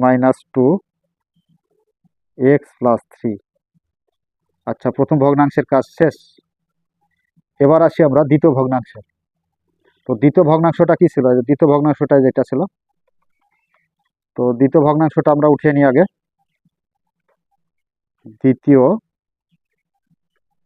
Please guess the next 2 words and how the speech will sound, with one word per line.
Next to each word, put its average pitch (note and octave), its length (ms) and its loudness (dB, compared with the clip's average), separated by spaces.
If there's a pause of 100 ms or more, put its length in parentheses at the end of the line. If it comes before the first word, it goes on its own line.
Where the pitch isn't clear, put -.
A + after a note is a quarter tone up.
(1700)
ভগ্নাংশ B2 420 -2 (1040)
সমান B2+ 300 -2